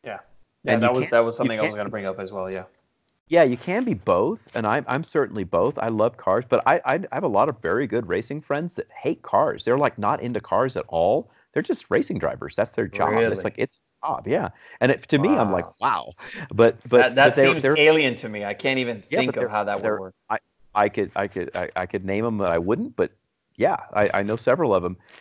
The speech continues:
Speaker 2: Um, and then there's, there's a great percentage of the population that are just car enthusiasts, and they're people that like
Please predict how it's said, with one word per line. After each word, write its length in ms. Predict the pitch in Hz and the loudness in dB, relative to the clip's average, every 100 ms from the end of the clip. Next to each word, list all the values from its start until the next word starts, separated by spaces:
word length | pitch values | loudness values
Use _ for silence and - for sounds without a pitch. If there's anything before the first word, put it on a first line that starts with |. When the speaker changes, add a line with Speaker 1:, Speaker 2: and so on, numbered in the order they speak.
| - | -4
Speaker 2:
Um, 160 | 120 110 135 | 0 0 0
and 120 | 131 | 0
then 180 | 147 143 | 0 2
there's, 240 | 131 117 | 0 0
there's 280 | 127 123 113 _ _ _ - | 0 0 0 _ _ _ 0
a 80 | 117 | 0
great 500 | - 117 113 143 170 - - - | 0 -8 -4 -2 -4 -8 -20 -10
percentage 520 | 123 - 110 123 139 | -10 -6 -6 -6 -6
of 100 | 98 | -6
the 60 | |
population 840 | 92 95 87 87 92 - - 82 - _ - | -4 -4 -2 -2 -2 -4 -8 -10 -12 _ 2
that 180 | 110 - | 4 4
are 100 | 101 | -2
just 240 | 98 98 - | -2 -8 -12
car 420 | - 101 127 131 | -6 -2 0 -2
enthusiasts, 720 | 87 127 131 147 80 - - - - - | -6 -4 -4 -4 -6 -8 -16 -20 -14 -4
and 120 | 113 | 2
they're 140 | 127 156 | 4 4
people 360 | 160 151 110 | 2 4 2
that 180 | 104 - | 2 -4
like 420 | 92 87 92 - | -2 -2 -4 -14